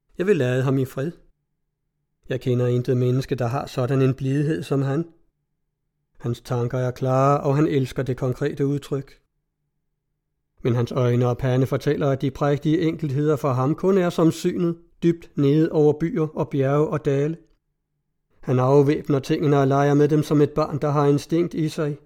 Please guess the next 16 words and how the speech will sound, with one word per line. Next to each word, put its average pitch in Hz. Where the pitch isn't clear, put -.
og -
ømhed 151
for 156
alt 147
det 156
smukke. 156
Hver 127
smule 127
sten, 160
han 143
rører 143
ved, 147
forvandles 151
under 151
hans 143
hænder 151